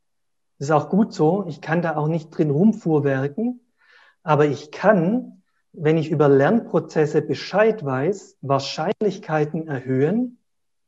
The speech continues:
dass du in meinem Kurs lernen kannst. Und das ist gemeint mit diesem Lernen auslösen. Darum geht's.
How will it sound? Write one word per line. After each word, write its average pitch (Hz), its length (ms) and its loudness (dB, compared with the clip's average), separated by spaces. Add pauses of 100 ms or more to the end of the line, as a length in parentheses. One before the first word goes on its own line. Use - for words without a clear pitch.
(140)
dass 165 280 -2
du 226 160 0
in 175 160 0
meinem 156 320 -2
Kurs 180 240 0
lernen 147 420 0
kannst. 127 480 -10 (300)
Und 143 180 -4 (240)
das 185 220 4
ist 185 160 -6
gemeint 156 400 2
mit 156 120 -4
diesem 151 200 -2
Lernen 139 400 0
auslösen. 135 560 -2
Darum 147 320 -4
geht's. 139 400 -6